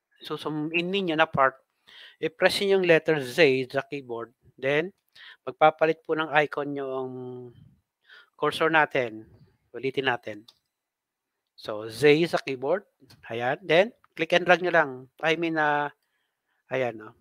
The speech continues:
I-zoom nyo lang doon sa part na gusto nyong, ah, area. Yung gusto nyong, ah, i-work.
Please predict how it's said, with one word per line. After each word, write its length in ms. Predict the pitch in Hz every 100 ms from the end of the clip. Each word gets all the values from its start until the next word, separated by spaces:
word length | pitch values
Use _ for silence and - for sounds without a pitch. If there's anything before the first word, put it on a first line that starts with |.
| _ _ _ _ _ _ _ _ _ _ _ _ _
I-zoom 240 | - - 165
nyo 160 | 170
lang 80 | 165
doon 160 | 147 143
sa 80 | -
part 160 | 135
na 160 | 135 131
gusto 160 | 131
nyong, 360 | 139 127 120 120
ah, 400 | 117 117 113 110 107 _ _ _ _ _ _ _ _ _ _ _ _ _ 120 _
area. 560 | - 156 139 135 117 117 - _ _ _ _ _ _ _
Yung 240 | 135 131
gusto 240 | 127 139 143
nyong, 240 | 135 127
ah, 240 | 123 120 120
i-work. 400 | 135 127 120